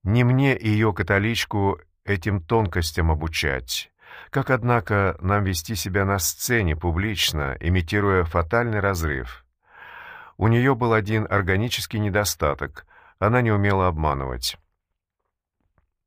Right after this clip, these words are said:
Да, мы с тобой разработали ложную версию объяснения в парке Сокольники.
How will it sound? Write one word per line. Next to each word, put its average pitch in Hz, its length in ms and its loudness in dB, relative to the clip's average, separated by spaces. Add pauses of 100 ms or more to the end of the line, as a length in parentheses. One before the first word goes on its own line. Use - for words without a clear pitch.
(160)
Да, 107 240 2
мы - 140 2
с - 60 -2
тобой 110 380 4
разработали 101 760 2
ложную 95 480 2
версию 95 600 0
объяснения 90 680 0
в 82 80 -6
парке 82 360 0
Сокольники. 73 920 -4